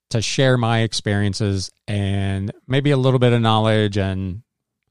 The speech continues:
quote unquote wisdom <laughs> with all of you, um, so that you can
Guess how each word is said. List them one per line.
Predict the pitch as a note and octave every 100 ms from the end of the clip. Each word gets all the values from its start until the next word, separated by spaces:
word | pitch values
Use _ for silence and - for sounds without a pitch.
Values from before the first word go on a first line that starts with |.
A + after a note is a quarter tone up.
| _ _ _ _ _ _ _ _
quote | - F#2 F2
unquote | F2 E2+ F#2+ F#2+
wisdom | D3+ D3 B2+ C#3+ B2 - D3
<laughs> | - D3+ -
with | C#3+ C3 A#2
all | B2 C3+
of | C3 A2+
you, | A#2 A#2+ C3+ - - - _ _
um, | C#3 A#2 A2 G#2 - _
so | - D#3
that | C3+
you | C3 F3
can | - C3+ B2+ A#2